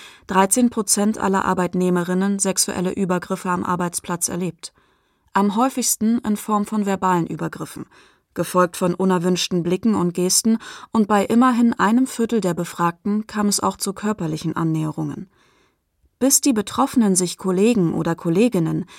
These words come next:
Bekannten oder dem Personalrat zum ersten Mal anvertrauen, vergehen oft Monate bis Jahre.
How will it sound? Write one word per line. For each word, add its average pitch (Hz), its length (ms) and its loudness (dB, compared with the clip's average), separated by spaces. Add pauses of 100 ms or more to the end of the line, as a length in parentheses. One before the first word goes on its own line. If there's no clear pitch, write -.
(220)
Bekannten 208 800 2
oder 180 200 4
dem 175 180 2
Personalrat 180 680 2
zum 170 140 0
ersten 170 340 0
Mal 170 140 4
anvertrauen, 175 720 0 (340)
vergehen 220 460 4
oft - 320 -2
Monate 214 640 2
bis - 180 0
Jahre. 180 440 0